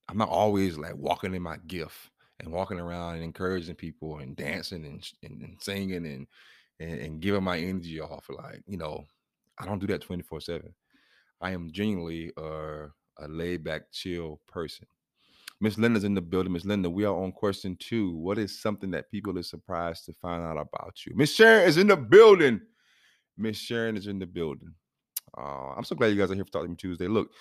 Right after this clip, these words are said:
we are on the last part of people pleasing. And we are gonna get there here in a minute. And I'm gonna give you guys my final thoughts on people pleasing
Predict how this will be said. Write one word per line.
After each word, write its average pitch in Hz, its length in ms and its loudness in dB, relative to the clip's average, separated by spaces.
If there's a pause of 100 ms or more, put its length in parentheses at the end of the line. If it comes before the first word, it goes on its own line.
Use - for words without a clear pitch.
(320)
we 120 200 6
are 131 160 6
on 113 260 4
the 85 100 -2
last 98 540 -2
part 82 380 -4 (1120)
of 85 320 -8
people 87 480 -6 (340)
pleasing. 78 380 -12 (1040)
And 87 100 -16
we 90 100 -4
are 90 60 -2
gonna 85 160 -6
get 87 260 -6
there 82 200 -6
here 85 220 -6
in 80 100 -8
a 80 40 -8
minute. 87 300 -6 (560)
And 82 100 -14
I'm 87 140 -6
gonna 90 140 -6
give 85 180 -10
you 85 140 -10
guys 82 260 -6
my 82 160 -10
final 98 400 -4
thoughts 87 560 -8
on 76 480 -12 (720)
people 110 260 -8
pleasing 78 480 -10